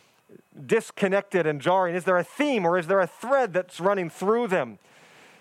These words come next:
And you will likely say the same thing about this sermon. I felt like I was in good company. That seemed rather disconnected.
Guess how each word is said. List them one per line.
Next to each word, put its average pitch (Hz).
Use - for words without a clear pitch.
And 180
you 233
will 220
likely 214
say 208
the -
same 214
thing 214
about 180
this 185
sermon. 160
I 147
felt 208
like 175
I 180
was 165
in 170
good 165
company. 151
That 196
seemed 254
rather 233
disconnected. 208